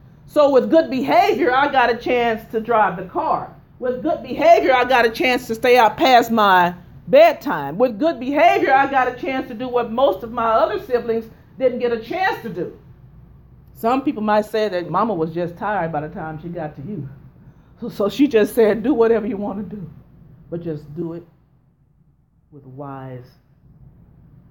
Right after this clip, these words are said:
choices." My brother-in-law shared his story with me because in his own life, he made some bad choices.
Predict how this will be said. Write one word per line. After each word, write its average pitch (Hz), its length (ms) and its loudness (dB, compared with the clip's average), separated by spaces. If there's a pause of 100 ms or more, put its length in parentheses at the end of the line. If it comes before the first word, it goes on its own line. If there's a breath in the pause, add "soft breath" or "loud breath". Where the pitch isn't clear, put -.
(320)
choices." - 240 -20 (4000)
My 214 140 -4
brother-in-law 226 880 4
shared 233 480 4
his 196 260 2
story 220 340 6
with 175 200 2
me 185 220 -2
because 165 760 2 (2500)
in 214 140 2
his 220 180 6
own 208 280 2
life, 151 280 0
he 196 140 -6
made 147 400 2
some 143 180 -6
bad 131 320 -6
choices. - 600 -16